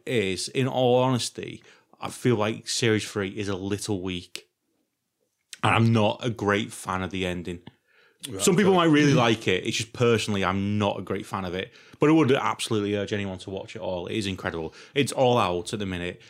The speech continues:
Speaker 1: Um, I just watched it all. I binge watched it over a couple of days, um, just on Sky, on Sky On Demand. So
Speaker 2: Can
Speaker 1: if anyone's got Sky,
Speaker 2: can I mention, uh, I'm not sure if I'm remembering this right, but it's not a spoiler this, but series one, the ending, I'm going back a couple of years here from a memory from when my sister told me.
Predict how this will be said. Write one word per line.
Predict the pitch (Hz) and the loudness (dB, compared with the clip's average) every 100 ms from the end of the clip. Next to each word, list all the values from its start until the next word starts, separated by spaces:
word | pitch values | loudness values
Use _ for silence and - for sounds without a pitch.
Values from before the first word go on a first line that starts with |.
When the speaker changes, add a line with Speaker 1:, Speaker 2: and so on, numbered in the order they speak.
| _ | _
Speaker 1:
Um, | 104 92 | 0 2
I | 107 | 2
just | 101 98 | 0 -2
watched | 98 92 - | -6 -6 -8
it | |
all. | 95 98 95 | -6 -4 -2
I | |
binge | 98 98 98 | -2 -2 -2
watched | 90 - | -6 -6
it | 107 | -8
over | 101 95 | -6 -6
a | |
couple | - - 101 | -8 -8 -6
of | |
days, | 92 85 85 80 - - - | -4 -4 -4 -6 -12 -16 -4
um, | 95 90 | -2 -2
just | - | -8
on | 107 | -8
Sky, | - 82 87 | -6 -6 -6
on | 92 | -8
Sky | - 92 | -10 -8
On | 87 87 | -8 -8
Demand. | 82 82 82 - _ _ _ | -10 -10 -14 -20 _ _ _
So | - | -2
Speaker 2:
Can | 90 | 0
Speaker 1:
if | 85 | 2
anyone's | 92 98 | 2 0
got | - - | -4 -8
Sky, | - 101 78 80 - _ _ _ _ _ _ _ | -4 -2 -2 -4 -8 _ _ _ _ _ _ _
Speaker 2:
can | - 127 | -10 -4
I | |
mention, | 127 123 117 107 | 0 0 -2 -2
uh, | 92 92 | -4 -4
I'm | 104 | -2
not | 117 110 | -2 0
sure | 139 | 0
if | 120 | 0
I'm | 110 107 | -4 -4
remembering | 117 107 107 101 95 | -4 -2 -4 -4 -6
this | 92 - | -8 -6
right, | 101 92 - | -4 -6 -8
but | - | -10
it's | - | -4
not | 147 | -4
a | 113 | -2
spoiler | - 101 95 | -2 -2 -2
this, | 92 92 | -4 -6
but | - 92 - - - - - | -6 -6 -6 -14 -20 -20 -10
series | - 131 113 | -2 0 0
one, | 113 117 | 0 0
the | 101 | 0
ending, | 101 98 92 | -2 -2 -4
I'm | |
going | 92 104 | -2 -4
back | 107 - - | -4 -12 -12
a | 117 | -10
couple | - - 98 | -8 -6 -6
of | |
years | 92 98 - | -4 -4 -4
here | 92 | -6
from | - 95 | -6 -12
a | 104 | -10
memory | 98 92 90 | -8 -8 -10
from | 98 | -10
when | 90 | -10
my | |
sister | 85 - - | -10 -10 -12
told | - 85 | -12 -12
me. | - | -12